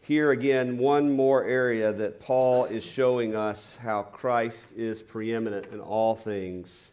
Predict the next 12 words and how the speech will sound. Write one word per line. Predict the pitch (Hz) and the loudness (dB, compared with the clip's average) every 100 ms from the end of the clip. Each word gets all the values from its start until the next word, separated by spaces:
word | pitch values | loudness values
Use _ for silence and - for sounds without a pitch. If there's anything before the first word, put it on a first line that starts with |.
| _ _ _ _ _ - | _ _ _ _ _ -12
and | 101 | -10
that | 101 | -8
he's | 110 98 | -8 -8
the | 104 | -8
firstborn | - 113 110 107 107 104 | -4 -4 -4 -4 -4 -4
from | 104 | -8
the | 98 | -8
dead. | 92 92 85 78 - _ _ _ _ _ _ _ _ _ _ _ _ _ - | -4 -4 -6 -10 -20 _ _ _ _ _ _ _ _ _ _ _ _ _ 2
Verse | 143 151 | 2 6
eighteen, | 151 143 123 92 82 80 _ _ _ _ _ _ _ _ _ _ _ _ _ _ _ - _ _ - | 4 4 -2 -4 -6 -14 _ _ _ _ _ _ _ _ _ _ _ _ _ _ _ -20 _ _ -6
"And | 113 | -6
he | 110 151 160 185 196 | 2 6 6 4 -2